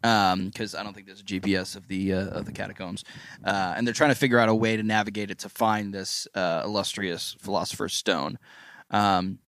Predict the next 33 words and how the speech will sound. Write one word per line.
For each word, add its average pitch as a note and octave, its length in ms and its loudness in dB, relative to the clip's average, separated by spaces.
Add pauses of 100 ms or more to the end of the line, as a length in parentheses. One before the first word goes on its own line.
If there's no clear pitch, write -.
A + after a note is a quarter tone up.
(400)
next D#3 260 4
scene D3+ 200 8
is B2+ 100 4
Scarlett C#3 420 6
and A#2+ 180 4
Benji, C3+ 480 6
who G#2+ 320 2
is G2 260 -2
the G#2 120 -2
name G2 200 -4
of F#2 80 -8
the - 80 -12
cameraman F#2+ 580 -2 (400)
that C2+ 120 -6
we F#2+ 80 -6
learn F2+ 220 -4
his F#2 140 -8
name, E2+ 320 -4 (420)
taking D3 280 4
a A2+ 40 6
tour C3+ 560 6
of G#2+ 320 2
the A2 60 -4
beginning A2+ 380 0
of G2+ 60 -4
the G#2+ 60 -10
catacombs. G2+ 580 0
So, A#2 140 -4
like, G#2+ 280 -2
where F3 140 8
most A#3 300 4
normal G#3 340 4
people C#3+ 540 4